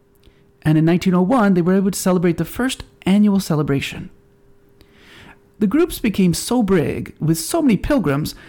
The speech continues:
that the complex had to be enlarged in nineteen twenty-eight. The Vietnamese bishops made the church at Lavang the national shrine of the country in nineteen sixty-one during the Marian Conference. And in August of that same year,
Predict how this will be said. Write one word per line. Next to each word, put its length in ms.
that 120
the 60
complex 560
had 140
to 60
be 120
enlarged 520
in 300
nineteen 400
twenty-eight. 580
The 160
Vietnamese 560
bishops 600
made 220
the 60
church 240
at 60
Lavang 440
the 80
national 500
shrine 260
of 80
the 60
country 460
in 280
nineteen 300
sixty-one 680
during 160
the 60
Marian 340
Conference. 540
And 80
in 100
August 320
of 80
that 220
same 260
year, 340